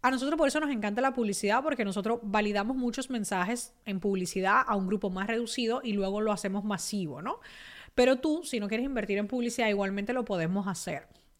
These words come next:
Esto me parece fascinante. ¿Cuál es la tarea que te voy a dar? Coge algo que ha sido difícil hasta el momento de explicar, que tú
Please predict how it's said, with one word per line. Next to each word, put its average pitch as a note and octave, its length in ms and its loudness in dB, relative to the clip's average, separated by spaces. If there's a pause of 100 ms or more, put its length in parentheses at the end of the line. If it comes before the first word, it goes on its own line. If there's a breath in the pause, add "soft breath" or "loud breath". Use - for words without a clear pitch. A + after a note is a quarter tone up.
(120)
Esto C4 180 -2
me C#4+ 140 0
parece B3 320 0
fascinante. E3 920 -4
¿Cuál B3+ 200 2
es D#4 160 -4
la D4 200 0
tarea A#3 360 0
que A#3 100 -6
te G3 100 -6
voy F#3+ 240 -2
a G#3 80 0
dar? F#3+ 300 0 (600 loud breath)
Coge D#4 420 2
algo C4 800 2
que C4 140 0
ha A#3+ 40 -2
sido C#4+ 300 0
difícil C#4 500 -2
hasta C#4 160 -2
el A#3+ 60 0
momento G#3 320 0
de A3 60 2
explicar, - 520 -6 (760 loud breath)
que B3+ 320 4
tú D4 340 0